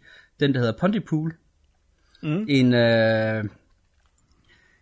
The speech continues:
Speaker 1: en anderledes klaustrofobisk oplevelse, der handler om den her, øh, radio-D J, der,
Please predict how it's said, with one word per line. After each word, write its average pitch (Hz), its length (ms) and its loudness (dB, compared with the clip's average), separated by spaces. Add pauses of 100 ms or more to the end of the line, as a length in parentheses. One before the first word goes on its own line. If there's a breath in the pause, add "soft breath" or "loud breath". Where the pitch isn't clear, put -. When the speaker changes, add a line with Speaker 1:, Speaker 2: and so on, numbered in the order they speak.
(260 soft breath)
Speaker 1:
en 147 260 6
anderledes 196 560 4
klaustrofobisk 190 680 -6
oplevelse, 139 720 -2 (280)
der 131 380 2
handler 160 480 -2
om 131 480 0 (1080 soft breath)
den 170 200 0
her, 147 360 0
øh, 120 960 -4
radio-D 160 540 -2
J, 143 240 0
der, 123 380 0